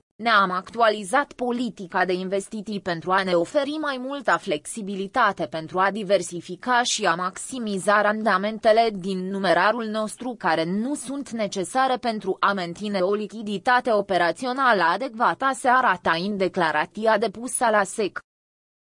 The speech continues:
Ca parte a politicii, care a fost aprobată în mod corespunzător de către Comitetul de Audit al Consiliului de Administrație, Tesla poate investi o parte din astfel de numerari în anumite active de rezervă alternative,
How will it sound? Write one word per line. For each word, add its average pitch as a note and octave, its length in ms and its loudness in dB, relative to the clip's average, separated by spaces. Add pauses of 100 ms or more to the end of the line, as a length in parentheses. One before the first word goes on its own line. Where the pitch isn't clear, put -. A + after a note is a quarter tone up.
Ca D#4+ 240 2
parte F#3 340 2
a F#3+ 120 4
politicii, F#3 720 -4 (320)
care F3 340 2
a E3+ 120 2
fost C4 340 -6
aprobată G3 720 0
în G3 200 -8
mod F#3+ 240 -4
corespunzător A3+ 1080 -2
de A3+ 140 0
către F#3+ 320 -2
Comitetul A#3+ 640 -2
de A3+ 100 2
Audit A3+ 460 0
al D#3 120 2
Consiliului A3 760 -6
de F3+ 80 0
Administrație, G3+ 1080 -2 (280)
Tesla G3+ 420 0
poate G#3 300 2
investi G3 520 -2
o F#3 80 4
parte G3+ 400 0
din G3 240 -2
astfel F3+ 540 0
de F#3 100 4
numerari F#3+ 600 2
în G3 60 -6
anumite F#3+ 440 -2
active A#3 500 0
de G#3+ 100 4
rezervă G3 460 2
alternative, F#3+ 1080 0